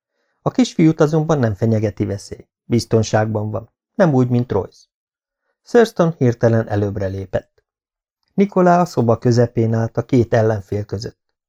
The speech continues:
Mindkét férfi őt bámulta. Nikolá előbb az egyikre, majd a másikra emelte a tekintetét.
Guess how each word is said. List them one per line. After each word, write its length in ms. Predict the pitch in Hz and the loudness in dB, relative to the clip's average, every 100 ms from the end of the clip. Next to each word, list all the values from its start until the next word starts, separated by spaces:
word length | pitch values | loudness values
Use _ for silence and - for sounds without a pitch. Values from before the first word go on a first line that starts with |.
| _ | _
Mindkét 460 | - 180 131 131 120 | -2 -2 0 -2 0
férfi 360 | - 120 - - | 0 0 -2 -8
őt 220 | 104 98 | -6 -6
bámulta. 640 | - 95 104 104 - - _ _ _ _ _ _ _ _ | -4 -6 -8 -16 -16 -16 _ _ _ _ _ _ _ _
Nikolá 500 | 180 196 185 156 139 | -2 0 2 4 4
előbb 240 | 127 117 | 4 0
az 140 | 113 127 | -2 0
egyikre, 560 | 156 175 175 165 156 - | 0 -2 -2 -2 -2 -4
majd 160 | 143 | 0
a 60 | 156 | 2
másikra 500 | 117 101 113 - 113 | 0 -4 -8 -6 -4
emelte 400 | 113 110 113 110 | -2 -2 -2 -2
a 40 | |
tekintetét. 840 | 107 104 - 104 110 - - - | -4 -4 -6 -10 -10 -12 -16 -18